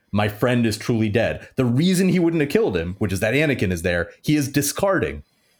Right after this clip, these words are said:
Why would he not kill him? Doesn't make any sense to me. Makes no sense that those two beats would follow each other. That he would basically say out loud,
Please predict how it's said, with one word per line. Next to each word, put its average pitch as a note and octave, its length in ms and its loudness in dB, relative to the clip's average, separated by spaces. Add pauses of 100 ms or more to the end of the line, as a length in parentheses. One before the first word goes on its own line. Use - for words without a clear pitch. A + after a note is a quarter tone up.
Why D#3 360 -2
would E3+ 140 2
he F3+ 80 2
not F3+ 220 2
kill G3+ 240 2
him? - 120 -4 (1700)
Doesn't D3+ 280 2
make C3+ 180 2
any A2 140 2
sense F2 300 -2
to - 60 -6
me. E2 200 -6 (100)
Makes A2 200 -2
no B2 300 2
sense A2 460 0 (180)
that F2+ 240 -2
those G2+ 240 0
two G2 160 -2
beats F#2 340 -2
would E2+ 100 -2
follow E2+ 360 0
each D#2+ 160 -4
other. D#2 300 -4 (340)
That F#2+ 120 0
he G#2+ 120 2
would G2 200 0
basically A2+ 420 0
say G2+ 380 0
out G#2 260 0
loud, F2 360 2